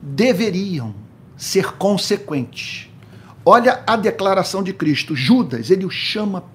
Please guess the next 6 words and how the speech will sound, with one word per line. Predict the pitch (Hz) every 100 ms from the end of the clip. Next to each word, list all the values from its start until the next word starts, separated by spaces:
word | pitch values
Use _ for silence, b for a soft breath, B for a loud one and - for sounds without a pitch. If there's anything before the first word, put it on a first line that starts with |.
| -
pelo | 214 196 190
nome. | 180 165 147 117 113 - 143 - - - - - - - - - - - - - - - - - - - - - - - - - -
Era | 160
alguém | 160 139 180
a | 175
quem | - 160